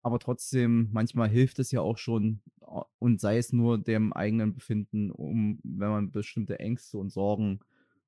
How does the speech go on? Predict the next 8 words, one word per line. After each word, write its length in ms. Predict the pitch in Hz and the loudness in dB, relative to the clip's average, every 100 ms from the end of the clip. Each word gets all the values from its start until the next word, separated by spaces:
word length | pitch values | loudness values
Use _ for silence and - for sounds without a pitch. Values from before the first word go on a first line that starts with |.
| - | -6
mit 140 | 107 | -2
den 100 | 107 | 0
Genossinnen 400 | 101 98 98 104 | 0 0 0 0
und 80 | 95 | 0
Genossen 360 | 95 90 90 90 | 0 -2 0 0
ausdiskutieren 800 | 85 - 92 - 78 82 76 78 | -2 -4 -10 -8 -8 -4 -4 -4
kann. 320 | 92 76 73 _ _ _ _ _ _ _ _ - | -4 -4 -6 _ _ _ _ _ _ _ _ 0
Gut, 400 | 135 - - - | 0 0 -6 -12